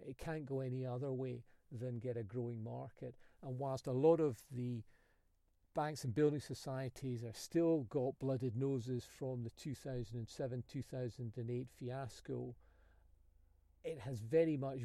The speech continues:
been the insurers who have got into the lifetime and the reversion plans. But I think what you'll find is that once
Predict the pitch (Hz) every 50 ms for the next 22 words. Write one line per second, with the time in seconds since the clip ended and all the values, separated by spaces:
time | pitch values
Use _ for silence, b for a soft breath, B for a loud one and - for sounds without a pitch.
0 | 101 95 - 139 135 135 131 120 123 127 120 113 117 - - - 165 147 143 135
1 | 143 135 123 - - - - - - 147 131 127 - 139 135 120 - - 139 127
2 | 131 131 127 - - - - 127 123 123 127 127 120 - - - - 139 123 123
3 | 120 110 B B B B B B - 127 123 120 120 123 117 117 110 120 117 123
4 | 120 - - 147 120 - - 147 131 120 117 - - 131 123 113 - - 143 127
5 | 135 - - - 156 - 143 131 120 - - 151 135 135 131 123 120 131 127 123
6 | 117 - - 131 123 131 - b b b b b b b b 135 117 139 135 127
7 | 127 120 - - - - -